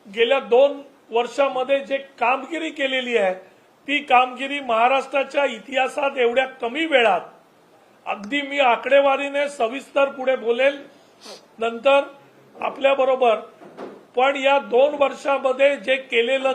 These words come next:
काम आहे ते महाराष्ट्राच्या इतिहासात नव्हे तर भारताच्या इतिहासात एवढ्या कमी वेळात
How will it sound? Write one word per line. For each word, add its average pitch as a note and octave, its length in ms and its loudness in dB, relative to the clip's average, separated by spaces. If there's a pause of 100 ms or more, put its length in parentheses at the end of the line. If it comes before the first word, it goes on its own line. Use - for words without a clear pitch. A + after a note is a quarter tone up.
(140)
काम C4+ 320 2
आहे A3 200 0 (360)
ते C4 100 2
महाराष्ट्राच्या B3+ 880 0
इतिहासात C4 800 -4
नव्हे C4 300 0 (920)
तर - 140 2
भारताच्या G#3+ 680 0
इतिहासात C#4 680 -2
एवढ्या B3 260 2 (140)
कमी C4 260 0
वेळात A#3 380 4